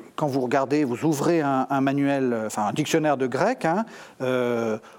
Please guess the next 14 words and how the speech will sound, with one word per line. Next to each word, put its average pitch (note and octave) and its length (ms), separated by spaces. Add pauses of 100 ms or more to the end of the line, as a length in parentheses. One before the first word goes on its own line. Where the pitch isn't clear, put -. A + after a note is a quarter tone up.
(120)
on, E3 640
on, D3 60
on C#3 260
s'attend, D#3+ 640 (160)
euh, A#2 220
soit F#3 500
à C#3+ 280
un C3 120
simple A#2+ 920 (280)
datif D#3+ 540
ou C#3+ 80
à - 20
une C3+ 120
pro-, C#3 200